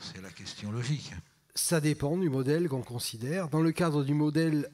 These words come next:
Speaker 2: euh, qu'on considère actuellement, l'univers n'a pas de fin, puisque l'expansion n'est pas censée, euh, s'interrompre, euh, à un moment donné, ou au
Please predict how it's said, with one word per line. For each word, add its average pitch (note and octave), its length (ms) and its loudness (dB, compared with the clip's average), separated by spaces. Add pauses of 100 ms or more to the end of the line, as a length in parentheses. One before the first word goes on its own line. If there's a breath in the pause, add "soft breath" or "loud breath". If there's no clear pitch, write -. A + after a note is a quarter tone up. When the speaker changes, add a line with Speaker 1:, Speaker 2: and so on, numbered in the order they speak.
(140)
Speaker 2:
euh, A#2+ 640 -4
qu'on C#3+ 160 0
considère C#3+ 560 0
actuellement, C3+ 600 0
l'univers C#3+ 680 2
n'a C3 120 0
pas D#3+ 200 0
de D#3 100 2
fin, D#3 380 -4 (480)
puisque - 260 -10
l'expansion C#3+ 880 -4
n'est B2+ 120 -2
pas B2 200 -8
censée, C3+ 640 -6
euh, A2 120 -12
s'interrompre, B2 840 -6
euh, A2 260 -10 (460 soft breath)
à G#2 80 -12
un A#2 40 -6
moment A#2 300 -4
donné, A#2+ 460 -2
ou A#2 260 -4
au A2 80 -8